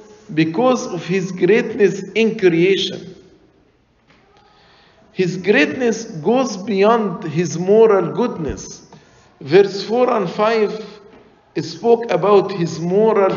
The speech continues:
goodness. But in verse six and seven, it speaks about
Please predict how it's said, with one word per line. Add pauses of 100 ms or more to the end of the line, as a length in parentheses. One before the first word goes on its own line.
goodness. (1120)
But
in
verse
six
and
seven, (640)
it
speaks
about